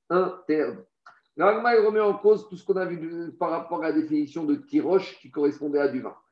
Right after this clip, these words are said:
Dit l'Agma, Rave tiroche ramraou, t'es sûr que le tiroche qui a marqué dans la Torah, ça correspond à du vin ? Ve'atania, pourtant on a une braïta. La braïta, elle dit à donner un mina tiroche. Une personne qui fait un neder de ne pas tirer profit du tiroche.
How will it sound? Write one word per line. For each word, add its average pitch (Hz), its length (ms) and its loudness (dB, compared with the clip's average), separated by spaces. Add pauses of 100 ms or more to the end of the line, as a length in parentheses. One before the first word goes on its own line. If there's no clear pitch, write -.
(260)
Dit 185 120 -6
l'Agma, 160 340 0
Rave 143 360 0
tiroche 135 400 0
ramraou, 139 500 -2
t'es 147 100 0
sûr 196 240 -2
que - 80 -6
le 135 220 -2
tiroche 156 600 0 (280)
qui 143 60 -6
a 139 40 -2
marqué 143 240 -6
dans 143 80 -2
la 135 60 -6
Torah, 143 200 -4
ça 127 120 -10
correspond 123 340 -4
à 117 60 -8
du 113 160 -14
vin ? 104 200 -12 (360)
Ve'atania, 165 520 -2
pourtant 143 360 -8
on 180 60 -6
a 180 60 -2
une 170 140 -4
braïta. 170 480 -4 (300)
La 139 80 -4
braïta, 170 260 -4
elle 170 120 -4
dit 180 80 2
à 165 120 -2
donner 170 260 -4
un 170 80 -4
mina 170 200 -4
tiroche. - 380 -8
Une 139 100 -8
personne 156 320 -8
qui - 80 -20
fait 170 80 -8
un 156 100 -2
neder 156 540 0
de 147 80 0
ne 147 100 -2
pas 156 200 -6
tirer 156 280 -6
profit 147 360 -10
du 135 120 -12
tiroche. - 560 -10